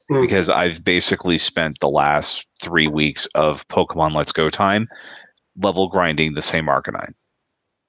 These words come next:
Speaker 1: Yeah.
Speaker 2: Because the, the way, what they did to the trainer experience in Let's Go is borderline criminal.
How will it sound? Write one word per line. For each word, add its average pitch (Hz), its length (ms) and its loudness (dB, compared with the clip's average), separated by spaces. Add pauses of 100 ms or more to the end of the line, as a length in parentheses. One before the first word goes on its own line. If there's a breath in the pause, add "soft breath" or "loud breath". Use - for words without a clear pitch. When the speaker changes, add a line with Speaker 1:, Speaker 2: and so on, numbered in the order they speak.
(320)
Speaker 1:
Yeah. 170 280 0 (760)
Speaker 2:
Because 80 380 0
the, 80 200 2 (160)
the - 100 -6
way, 80 260 2
what 90 180 0
they 95 100 4
did 82 220 0
to 78 100 -8
the 80 260 2
trainer 78 440 0
experience 80 640 -2
in 76 320 -4
Let's 76 240 -2
Go 78 400 0
is 69 260 -2 (640)
borderline - 440 2
criminal. - 400 -6